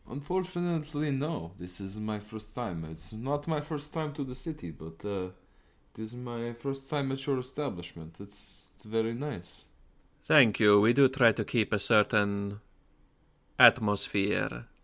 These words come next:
Speaker 1: Yes, I can, I can tell.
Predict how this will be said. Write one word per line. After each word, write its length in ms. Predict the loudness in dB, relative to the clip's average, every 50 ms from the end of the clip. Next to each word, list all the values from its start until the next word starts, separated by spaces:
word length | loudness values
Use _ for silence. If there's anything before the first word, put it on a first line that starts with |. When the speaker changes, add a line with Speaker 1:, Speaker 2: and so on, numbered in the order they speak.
| _ _ _ _ _ _ _ _ _ _ _ _ _ _ _ _ _ _ -20 _ _ _ _ _ _ _ _ _ _ _ _ _ _ _ _ _ _ _ _ _ _ _ -8
Speaker 1:
Yes, 580 | -6 -4 -4 -4 -6 -8 -12 -16 -18 -18 -20 -18 -16 -16
I 40 | -16
can, 480 | -14 -12 -10 -8 -6 -6 -6 -8 -10 -14 -16 -16 -16
I 60 | -14
can 200 | -10 -8 -8 -6
tell. 340 | -4 -2 -2 -2 -2 -4